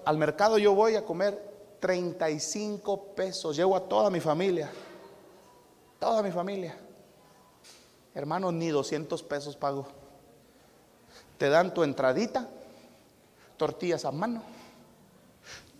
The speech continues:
tu platillo, típico de allá, evidentemente.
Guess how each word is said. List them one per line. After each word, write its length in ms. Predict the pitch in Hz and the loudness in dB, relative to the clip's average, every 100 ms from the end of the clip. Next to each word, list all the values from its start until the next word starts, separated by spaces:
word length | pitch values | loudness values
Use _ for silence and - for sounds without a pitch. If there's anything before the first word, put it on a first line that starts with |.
| - - - _ _ _ - | -20 -20 -20 _ _ _ -6
tu 160 | 151 | -6
platillo, 520 | - 131 - 226 233 262 - - - - - - | -2 -2 -2 -6 -6 -12 -16 -20 -20 -20 -20 -6
típico 440 | - 214 185 165 151 | 0 0 0 4 6
de 60 | |
allá, 240 | 143 170 233 - - | 6 4 0 -8 -12
evidentemente. 720 | - 147 156 151 196 208 - | -6 -6 -4 -6 -6 -6 -10